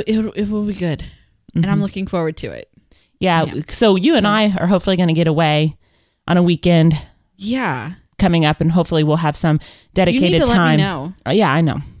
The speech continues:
Speaker 2: And then we need to do it before baseball starts.
Speaker 1: Which is in March, right?
Speaker 2: Yes.
Speaker 1: Okay.
Speaker 2: So right after basketball ends and right before baseball.
Speaker 1: Okay, well, tell me. I'm,
Speaker 2: It's
Speaker 1: there's
Speaker 2: gonna
Speaker 1: gonna
Speaker 2: be,
Speaker 1: be
Speaker 2: like,
Speaker 1: one
Speaker 2: w-,
Speaker 1: weekend.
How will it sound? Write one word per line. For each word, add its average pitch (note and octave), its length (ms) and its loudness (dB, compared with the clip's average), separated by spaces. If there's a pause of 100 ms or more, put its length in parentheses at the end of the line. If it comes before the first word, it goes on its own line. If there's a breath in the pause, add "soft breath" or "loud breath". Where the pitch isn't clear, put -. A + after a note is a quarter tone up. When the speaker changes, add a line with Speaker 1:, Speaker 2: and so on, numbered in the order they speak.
(720)
Speaker 2:
And F#3 100 4
then E3+ 200 4
we G#3+ 60 6
need G3+ 100 6
to D#3+ 80 0
do D#3+ 100 0
it C#3 80 -4
before D#3+ 240 -2
baseball C#3 360 -6
starts. - 420 -10 (220)
Speaker 1:
Which - 560 -10
is E3 120 -12
in D#3+ 100 -8
March, E3 360 -12
right? E3 60 0
Speaker 2:
Yes. D#3+ 280 -2 (140)
Speaker 1:
Okay. E3+ 220 -8
Speaker 2:
So E3+ 340 0 (460)
right F3+ 280 -2 (1160)
after F3 260 -2
basketball E3+ 580 -2
ends E3 180 2
and D#3+ 160 -2
right D#3 140 -4
before - 220 -8
baseball. D#3 520 0
Speaker 1:
Okay, G#3+ 140 -4
well, F#3 140 -4
tell C4 200 0
me. G3+ 240 -4
I'm, F3 100 -4
Speaker 2:
It's F#3+ 140 2
Speaker 1:
there's G3+ 140 0
Speaker 2:
gonna B3 120 4
Speaker 1:
gonna A#3+ 60 4
Speaker 2:
be, A3+ 60 4
Speaker 1:
be G#3+ 40 4
Speaker 2:
like, F#3+ 140 2
Speaker 1:
one F3+ 200 0
Speaker 2:
w-, E3+ 200 0
Speaker 1:
weekend. F3+ 460 2